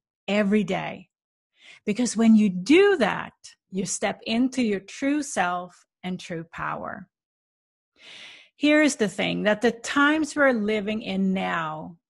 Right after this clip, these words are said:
are asking us to expand, to become more aware,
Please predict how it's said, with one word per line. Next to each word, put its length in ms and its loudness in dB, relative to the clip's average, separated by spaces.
are 160 -2
asking 640 2
us 440 -6
to 140 -12
expand, 1120 -4
to 260 2
become 400 0
more 400 4
aware, 1040 0